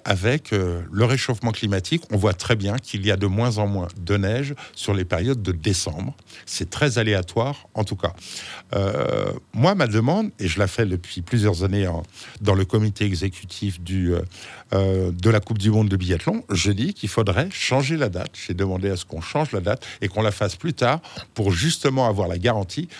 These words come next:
que cette Coupe du monde dure dans le temps. Ça n'a pas été le cas.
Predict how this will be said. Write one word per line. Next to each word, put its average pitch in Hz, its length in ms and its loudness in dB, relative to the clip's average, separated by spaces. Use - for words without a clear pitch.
que 147 120 0
cette 117 240 0
Coupe 104 200 -2
du 98 160 -2
monde 156 300 0
dure 147 400 -2
dans 113 180 2
le 107 60 0
temps. 92 200 -4
Ça - 300 2
n'a 117 100 0
pas 107 160 2
été 92 180 -2
le 80 60 -2
cas. 143 400 2